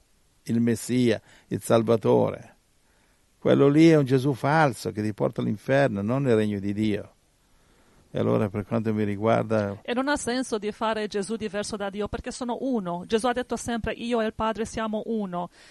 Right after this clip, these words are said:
Speaker 2: Chi ha visto me ha visto il Padre." Non ha senso che Dio è così, Gesù è al contrario. Dice in Ebrei uno tre che Gesù è il splendore della gloria di Dio.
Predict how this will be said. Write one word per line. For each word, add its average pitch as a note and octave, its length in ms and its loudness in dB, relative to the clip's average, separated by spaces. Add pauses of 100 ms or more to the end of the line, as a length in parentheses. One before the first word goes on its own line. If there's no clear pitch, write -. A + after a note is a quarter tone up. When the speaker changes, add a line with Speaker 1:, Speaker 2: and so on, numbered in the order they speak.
(180)
Speaker 2:
Chi - 100 -8
ha A#3+ 100 2
visto A#3 300 -4
me A#3 140 -2
ha A#3 80 0
visto A3 300 -6
il G#3+ 140 -2
Padre." F#3 440 -2
Non G#3+ 160 -4
ha A3 80 -2
senso A#3+ 360 -4
che G#3 140 -8
Dio G#3 220 -4
è G3+ 120 -2
così, F#3+ 380 -10
Gesù G#3 280 -8
è G#3+ 80 -6
al F#3+ 160 -4
contrario. F3+ 720 -8 (580)
Dice B3 260 -6
in A#3 60 -4
Ebrei A#3 320 -2
uno A3+ 360 -2
tre G#3+ 240 -6
che G#3+ 120 -6
Gesù G#3+ 360 -2
è - 100 -6
il A#3 180 -4
splendore A#3+ 720 0
della G#3+ 240 -2
gloria A#3 420 2
di G3+ 140 -8
Dio. F3+ 400 -6